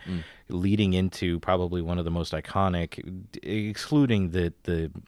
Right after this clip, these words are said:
Speaker 2: givens, excluding
Speaker 1: Yeah.
Speaker 2: Bram Stoker's Dracula by Francis Ford Coppola and all that.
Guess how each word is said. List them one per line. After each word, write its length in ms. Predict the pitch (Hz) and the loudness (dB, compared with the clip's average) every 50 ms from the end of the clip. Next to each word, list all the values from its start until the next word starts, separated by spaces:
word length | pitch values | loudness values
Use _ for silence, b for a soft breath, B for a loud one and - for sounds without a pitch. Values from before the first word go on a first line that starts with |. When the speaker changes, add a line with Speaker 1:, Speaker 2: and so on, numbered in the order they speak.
| _ _ - - 87 85 | _ _ -14 -12 -10 -4
Speaker 2:
givens, 520 | - 104 101 90 71 69 - - - - - | 0 2 2 2 0 -6 -12 -12 -12 -10 -6
excluding 540 | 71 95 85 - - 98 - 127 107 101 | -6 -6 -6 -4 -2 0 0 2 2 0
Speaker 1:
Yeah. 60 | 92 80 | -2 -2
Speaker 2:
Bram 260 | 90 87 87 90 87 | 0 0 0 0 0
Stoker's 340 | - - 95 85 - 82 76 | -2 -2 -4 -2 -2 -6 -6
Dracula 520 | - 85 82 82 80 - - 85 78 76 | -4 -4 -2 -2 -2 -2 -4 -6 -6 -4
by 120 | 73 78 | -6 -6
Francis 340 | 76 - 95 87 78 - - | -6 -6 -6 -6 -6 -8 -12
Ford 200 | - - 87 76 | -8 -8 -8 -6
Coppola 340 | - - 78 71 - 78 73 | -6 -8 -8 -8 -8 -8 -8
and 80 | 73 73 | -8 -8
all 100 | 73 69 | -8 -10
that. 120 | 60 - | -10 -12